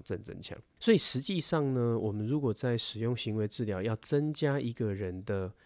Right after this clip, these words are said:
或者是增加一个动物的行为或减少行为的时候，有些时候我们会把正增强物、负增强物或者是惩罚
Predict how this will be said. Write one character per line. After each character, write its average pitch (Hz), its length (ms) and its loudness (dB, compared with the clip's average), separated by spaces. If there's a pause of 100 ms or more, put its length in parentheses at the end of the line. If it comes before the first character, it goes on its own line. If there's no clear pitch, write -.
或 - 120 -4
者 104 120 -4
是 - 120 -6
增 127 220 -4
加 127 160 -2
一 117 40 -2
个 113 100 -2
动 139 260 0
物 123 180 0
的 101 160 0
行 101 300 -4
为 104 100 0
或 110 140 0
减 104 140 -4
少 104 100 -2
行 101 220 -4
为 95 80 0
的 90 40 -2
时 95 140 -6
候， 101 160 -2 (400)
有 110 80 -2
些 135 100 0
时 156 140 0
候 139 80 4
我 120 80 4
们 95 160 -2
会 127 160 2
把 - 340 -6 (120)
正 127 160 0
增 123 100 2
强 101 220 -4
物、 113 180 -2
负 113 160 -6
增 113 160 -2
强 104 180 -6
物 104 320 -2
或 107 160 0
者 95 200 -4
是 - 260 -6
惩 - 240 -6
罚 69 240 -6